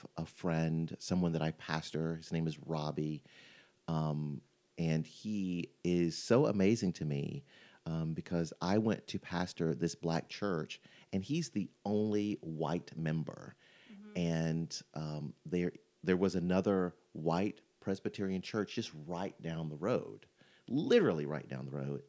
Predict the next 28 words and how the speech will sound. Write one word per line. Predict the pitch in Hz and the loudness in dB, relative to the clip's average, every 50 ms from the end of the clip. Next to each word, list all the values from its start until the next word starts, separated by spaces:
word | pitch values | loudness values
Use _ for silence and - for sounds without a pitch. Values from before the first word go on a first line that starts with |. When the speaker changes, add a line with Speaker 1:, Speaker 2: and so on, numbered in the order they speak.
| _ - | _ -4
Speaker 1:
And | 101 110 | -2 0
I | 113 123 | 0 0
said | 120 - - - 311 330 - | -2 -2 -2 -2 -2 -2 -2
to | - 165 | -4 -4
him, | - - 156 160 165 185 - | -2 -2 0 0 0 -2 -2
<laughs> | - | -2
I | - 98 110 | 0 2 4
asked | 120 131 165 - - - | 4 4 2 0 -2 -2
him | 127 120 | 0 0
one | 107 101 95 | 2 2 2
day, | 87 85 80 80 78 78 80 - - - - - - - - | 2 2 2 2 0 -2 -4 -8 -12 -16 -16 -16 -12 -4 0
um, | 95 95 95 92 95 95 - - | 2 2 4 4 2 0 -2 -2
at | 85 92 90 | 0 2 2
a | 90 90 92 | 2 2 2
fellowship | - - 123 165 185 202 - - - 82 | 2 0 2 2 2 0 -2 -4 -4 -2
dinner, | 85 80 78 85 | 0 0 0 0
I | 113 | -2
said, | 127 - - | -2 -6 -8
"Robbie, | - 120 135 147 165 175 175 170 | -8 -6 -6 -4 -4 -2 -2 -2
why | 151 139 135 - 175 208 269 311 - - | -2 -2 -4 -6 -6 -6 -6 -6 -6 -6
are | 220 | -8
you | 190 - - 185 - - | -6 -4 -2 -2 -2 0
in | 151 151 139 - | -2 -2 -4 -4
this | 156 - - | -8 -10 -10
church?" | - - 165 277 269 - - - - - _ _ - - - - - - _ _ | -8 -8 -6 -6 -6 -8 -10 -12 -18 -20 _ _ -20 -20 -20 -20 -20 -20 _ _
He's | _ - 208 - - | _ -8 -6 -6 -6
like, | 175 - - - | -8 -8 -8 -6
"'Cause | - 160 156 151 151 - - - - | -2 -2 0 0 0 -2 -6 -8 -10